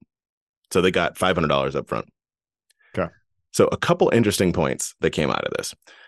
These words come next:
Speaker 1: One is, uh, oh, and by the way, the way that they did this was, uh, there's this, uh, kind of equivalent to Venmo product over there, uh, over
Speaker 2: Yeah.
Speaker 1: in Kenya called M-Pesa, and it's ubiquitous. Like,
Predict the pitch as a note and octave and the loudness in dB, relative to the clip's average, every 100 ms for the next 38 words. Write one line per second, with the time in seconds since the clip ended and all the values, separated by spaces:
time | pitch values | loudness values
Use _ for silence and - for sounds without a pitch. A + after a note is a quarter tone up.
0 | _ - G2+ B2+ B2+ F#2+ F2+ F2 D#2+ E2 | _ 0 2 4 6 6 4 4 2 4
1 | G#2+ G#2+ G#2 F#2 F#2 F2 F#2 G2 G#2 F#2+ | 4 4 4 4 2 2 4 2 2 -2
2 | F2+ E2 E2 D#2+ E2+ E2 D#2 D#2+ C#2+ - | -2 -2 -4 -4 -4 -4 -2 -4 -6 -10
3 | - _ - G2 F2+ F2+ E2+ - - - | -20 _ -2 -2 0 -2 -2 -2 -8 -10
4 | _ _ _ _ _ _ _ D#2+ - B2 | _ _ _ _ _ _ _ -6 -2 -2
5 | G2 F#2 G#2 F#2 F2+ E2+ D2+ E2 F#2 F#2 | -2 -4 -4 -2 -4 -6 -6 -4 -4 -4
6 | G#2 G#2+ _ _ _ _ _ - G#2 G#2+ | -6 -10 _ _ _ _ _ -4 -2 -2
7 | A2 - F2+ F2+ F2+ F2 F#2 - D#2+ G2 | -2 -4 -4 -4 -4 -6 -10 -10 -4 -4
8 | F#2 B2 F2+ F#2 F#2+ F2 F2 D#2+ F2+ F#2 | 2 2 2 -2 -6 -4 -4 -4 -6 -4
9 | F2+ F2 G2+ G2 _ _ _ _ - F2+ | -4 -4 -4 -6 _ _ _ _ -4 -2
10 | F2 E2 - G2 F2 D#2+ B1+ A1 - - | -2 -4 -4 -4 -4 -4 -6 -10 -12 -14
11 | _ _ _ _ _ E2 | _ _ _ _ _ -6